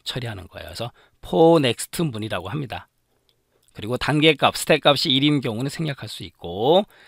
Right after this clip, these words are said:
그 다음에 do while, while이라는 건 뭐뭐 하는 동안에 do 해라, 뭐뭐 하는 동안에 do 해라 라는 뜻이고, 그래서 do while 루프 반복문이죠.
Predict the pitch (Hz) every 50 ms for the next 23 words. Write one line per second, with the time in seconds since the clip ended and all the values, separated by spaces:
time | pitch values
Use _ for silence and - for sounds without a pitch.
0 | - _ _ _ _ - - 139 143 143 131 - - 165 170 175 170 151 - -
1 | 147 156 165 160 139 120 _ _ _ _ _ _ _ _ _ _ _ _ - 123
2 | 127 139 151 147 143 156 151 147 151 151 143 127 120 135 143 151 156 160 151 147
3 | 127 - 135 131 135 131 143 160 170 185 160 - _ _ _ _ _ - - -
4 | 151 139 123 101 - _ _ _ _ _ _ - - 131 110 101 - _ _ _
5 | _ _ _ _ _ _ _ _ _ - 92 95 101 107 98 98 101 95 - -
6 | - 95 113 139 127 - - 123 110 98 127 117 110 92 92 - _ _ _ -
7 | 104 95 92 - - 85 - - - 95 95 104 131 156 185 - _ _ _ _
8 | - - 101 - - 143 135 139 139 139 139 139 127 117 120 117 - _ - -
9 | - 160 135 104 - _ _ _ _ _ - - 95 98 95 104 98 92 90 82
10 | 78 - - 165 170